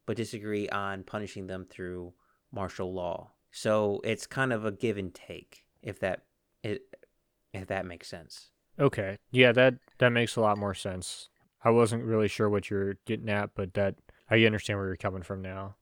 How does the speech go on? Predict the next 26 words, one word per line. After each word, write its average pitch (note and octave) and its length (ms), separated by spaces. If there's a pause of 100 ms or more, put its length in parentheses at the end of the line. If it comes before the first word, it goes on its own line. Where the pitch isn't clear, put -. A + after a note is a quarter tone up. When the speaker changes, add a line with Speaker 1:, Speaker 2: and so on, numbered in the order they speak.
Speaker 1:
And C3+ 140
I D3 120
also E3+ 280
want C#3+ 260
to - 60
point A#2+ 200
out, G#2+ 300 (100)
I A2 100
think E3+ 240
there's F3 200
a C#3 60
difference B2+ 640
between G#2 600 (360)
basic, A#2+ 680 (140)
quote A#2 280
unquote, G2+ 520 (240)
moral G#2+ 500
universal F#2+ 540
laws F2+ 600 (320)
and G2 640
larger G2+ 640
universal F2+ 540
laws. E2+ 420
I A#2 120
think C#3+ 260
it's, - 400